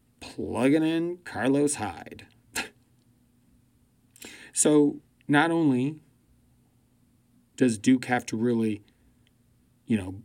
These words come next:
continue to be special, and David Johnson has to falter or deal with some injury issue, but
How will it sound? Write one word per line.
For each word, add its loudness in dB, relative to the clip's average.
continue 2
to -2
be -2
special, -2
and -4
David -2
Johnson -4
has -8
to -14
falter -2
or -6
deal -4
with -4
some -4
injury -4
issue, -8
but -4